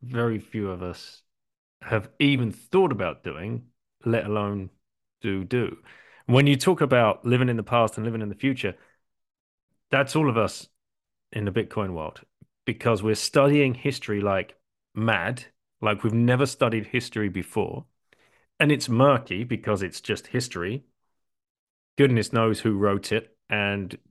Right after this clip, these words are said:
did the person who did write it, was he even in the room when that went down, or is this an opinion? Uh, you know,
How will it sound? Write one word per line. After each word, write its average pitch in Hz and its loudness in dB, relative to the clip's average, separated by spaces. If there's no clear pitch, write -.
did 113 0
the 110 -4
person 110 0
who 107 -4
did 147 4
write 104 0
it, 123 -4
was 107 -2
he 127 2
even 110 0
in 107 -2
the 101 -2
room 110 0
when 98 -2
that 101 -2
went 104 -4
down, 110 2
or 95 -2
is 90 -6
this 110 -4
an 104 -2
opinion? 120 0
Uh, 98 -10
you 131 -8
know, 127 -12